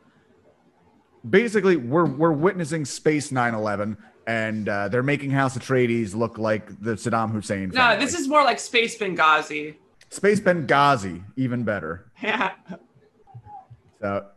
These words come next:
Speaker 1: Jessica learns from Paul that Duke Leto ne-, yeah, so he does the whole, like, "By the way, Dad never suspected you. He told me to say that if he died, and he died, so I'm telling you now." Also,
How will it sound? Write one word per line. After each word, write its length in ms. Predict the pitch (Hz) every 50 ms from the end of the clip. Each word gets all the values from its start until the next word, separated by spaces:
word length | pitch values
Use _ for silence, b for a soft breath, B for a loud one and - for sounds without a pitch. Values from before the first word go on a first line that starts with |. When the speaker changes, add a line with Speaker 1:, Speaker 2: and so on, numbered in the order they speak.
| _ - 113
Speaker 1:
Jessica 340 | 101 135 151 151 147 165 156
learns 260 | 143 143 143 135 -
from 120 | 135 127
Paul 320 | 98 117 131 147 151 151 139
that 160 | 120 107 98
Duke 240 | - 139 151 147 131
Leto 260 | 135 131 131 131 127
ne-, 360 | 117 117 123 131 135 135 123 131
yeah, 220 | 120 107 101 98
so 200 | 95 - 120 113
he 140 | 123 127 123
does 200 | - 139 131 110
the 80 | 131
whole, 200 | 123 123 123 120
like, 180 | 117 117 113 92
"By 160 | 123 143 139
the 80 | 131 131
way, 220 | 127 123 123 120
Dad 280 | 104 127 127 127 123 113
never 360 | 120 120 117 117 113 110 104
suspected 500 | 101 - 95 - - 110 101 - - 98
you. 140 | 95 95 95
He 80 | 120
told 180 | 117 131 117 110
me 80 | 117 107
to 60 | 107
say 200 | - 117 107 104
that 180 | 101 101 98 87
if 100 | 101 -
he 80 | 98
died, 380 | 95 90 95 92 92 90 90 85
and 260 | 90 92 90 85 80
he 80 | 92 104
died, 380 | 87 85 85 85 85 85 80
so 100 | - 85 87
I'm 120 | 85 85
telling 260 | - 92 80 80 82
you 140 | 80 78 76
now." 300 | 80 78 69 60 58 - -
Also, 560 | 123 110 92 - - 92 85 85 82 82 85